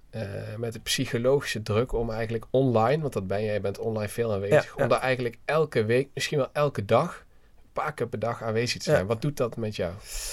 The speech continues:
Speaker 2: Ehm, nou, dat gaat ook in golfbewegingen.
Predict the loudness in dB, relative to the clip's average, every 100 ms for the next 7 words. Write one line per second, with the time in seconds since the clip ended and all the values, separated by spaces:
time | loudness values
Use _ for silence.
0 | -10 -12 2 4 6 8 10 10 10 8
1 | 2 0 4 6 6 4 2 4 6 6
2 | 6 2 4 2 2 2 2 4 0 -2
3 | -2